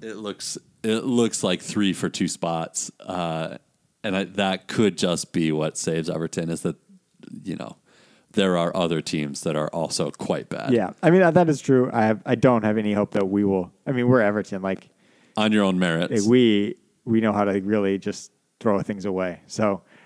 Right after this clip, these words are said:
Speaker 2: I fully expect that we'll have a chance going into the last weekend and then throw it away. Um, or we'll throw it away in some other heartbreaking fashion.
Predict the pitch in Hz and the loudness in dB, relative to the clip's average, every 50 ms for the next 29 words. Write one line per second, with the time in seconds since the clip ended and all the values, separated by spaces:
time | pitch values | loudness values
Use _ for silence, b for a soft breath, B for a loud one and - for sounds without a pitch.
0 | b b b 113 113 107 - - - 127 127 117 107 - - - 104 95 - 107 | b b b -2 -2 -2 -2 0 2 4 4 4 2 0 -2 -2 -2 -2 -2 -2
1 | 101 101 101 95 98 95 98 - - 107 107 104 101 101 - - - 104 104 101 | -2 -2 -2 -2 -2 -4 -4 -6 -4 -4 -4 -4 -6 -8 -8 -6 -6 -4 -4 -4
2 | 101 98 101 101 101 98 95 - - 104 95 85 107 98 95 92 95 - - 104 | -6 -6 -4 -4 -2 -4 -4 -6 -6 -8 -8 -6 -6 -8 -8 -8 -10 -14 -14 -14
3 | 98 95 92 92 92 90 - _ - 101 92 87 87 90 90 - 87 - _ b | -12 -10 -10 -12 -12 -14 -16 _ -8 -6 -6 -4 -4 -6 -6 -8 -10 -12 _ b
4 | b b b b b b b b b - 123 113 110 107 104 101 98 95 - - | b b b b b b b b b 2 4 4 4 4 2 0 -2 -6 -14 -20
5 | _ _ _ _ _ _ _ - - 139 123 117 110 107 104 92 107 113 107 104 | _ _ _ _ _ _ _ -8 -2 0 0 0 0 -2 -4 -6 -4 -4 -2 -2
6 | 101 98 98 95 92 - 101 98 92 92 85 90 95 92 104 101 92 95 - - | -2 -2 -4 -4 -6 -6 -4 -4 -4 -4 -2 -4 -4 -4 -6 -8 -8 -10 -12 -12
7 | 95 95 87 - - - | -10 -10 -12 -14 -18 -20